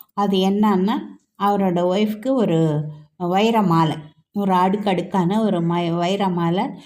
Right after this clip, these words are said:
ரொம்ப அழகான ஒரு விலை உயர்ந்த மாலையை கொடுக்குறாரு. அதை கொண்டு வந்து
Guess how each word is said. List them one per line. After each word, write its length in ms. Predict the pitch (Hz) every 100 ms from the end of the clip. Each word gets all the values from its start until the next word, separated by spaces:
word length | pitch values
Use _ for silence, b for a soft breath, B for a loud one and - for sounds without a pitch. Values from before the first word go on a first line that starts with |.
| B _
ரொம்ப 280 | 185 185 208
அழகான 540 | 190 185 180 214 220 190
ஒரு 240 | 180 180 175
விலை 300 | 180 202 208
உயர்ந்த 500 | 190 180 190 196 202
மாலையை 440 | 190 180 180 190 208
கொடுக்குறாரு. 560 | 175 160 165 151 143 - b b b b _ _ 247
அதை 220 | 254 359
கொண்டு 320 | 320 226 208
வந்து 300 | 196 180